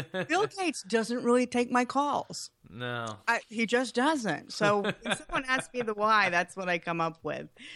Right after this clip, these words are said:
Speaker 2: You're right. You can't get fru-, you also can't get frustrated because they feel the frustration and they get more frustrated. Part of our job when we're supporting someone is to keep them calm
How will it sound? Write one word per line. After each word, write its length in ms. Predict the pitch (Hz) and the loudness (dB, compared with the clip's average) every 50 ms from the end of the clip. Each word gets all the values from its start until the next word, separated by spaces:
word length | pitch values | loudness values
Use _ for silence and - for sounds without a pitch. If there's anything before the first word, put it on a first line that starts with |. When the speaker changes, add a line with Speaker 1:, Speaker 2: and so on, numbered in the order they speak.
| - - | -4 2
Speaker 2:
You're 180 | 226 247 247 | 4 4 4
right. 260 | 240 254 240 202 170 | 6 4 4 4 2
You 140 | 165 185 190 | 0 -4 -8
can't 260 | - - 262 277 285 | -4 -2 0 0 0
get 220 | 269 269 226 202 - | 0 -4 -4 -4 -2
fru-, 160 | 220 202 208 - | -2 -2 0 0
you 200 | 233 254 269 254 | -2 -2 0 4
also 300 | 294 311 330 311 330 285 | 4 4 4 2 0 0
can't 180 | 254 247 202 202 | 2 0 2 2
get 140 | 208 160 - | 0 0 0
frustrated 480 | - 180 180 - - 185 180 175 170 160 | 0 -2 -2 0 -2 -2 0 -2 -4 -6
because 380 | 180 - 185 180 175 170 - - - - - - - - _ - | -8 -4 0 0 0 0 -2 -8 -18 -20 -20 -20 -20 -20 _ -6
they 220 | 180 185 220 240 247 | 0 4 4 4 4
feel 220 | 240 247 233 214 | 2 2 2 2
the 100 | 196 196 | 2 0
frustration 580 | 185 - 196 190 180 - 196 180 175 - 185 175 | 0 2 0 0 0 0 0 0 0 0 0 0
and 140 | 170 170 170 | 0 2 2
they 140 | 175 175 | 2 4
get 160 | 170 170 - - | 2 2 0 2
more 200 | 175 185 185 180 | 4 4 4 2
frustrated. 680 | - - 165 151 143 - - - 143 - - - - - | 2 2 0 0 0 -2 -2 -2 -2 -2 -2 -4 -4 -2
Part 260 | - - 226 240 240 | 0 4 4 6 6
of 120 | 226 190 | 6 6
our 120 | 196 185 170 | 4 2 4
job 440 | - 175 165 165 160 156 156 151 - - - - _ _ _ | 4 4 4 6 6 4 2 0 -6 -14 -20 -20 _ _ _
when 240 | 190 208 233 254 262 | 2 4 6 6 6
we're 100 | 247 220 | 4 4
supporting 540 | - - 185 - - 202 214 220 226 202 | 2 -2 -4 0 2 4 4 4 2 0
someone 320 | - - 180 165 165 160 160 | 0 0 0 2 2 2 2
is 140 | 160 156 - | 0 0 -2
to 100 | - 175 | -6 -6
keep 300 | - - 202 202 196 - 175 | -4 -4 -4 -4 -4 -2 0
them 260 | 180 175 170 165 156 - | 2 2 2 2 0 -4
calm 600 | - - - 180 170 165 160 147 - - - - | -6 0 2 4 4 4 4 2 0 -2 -6 -10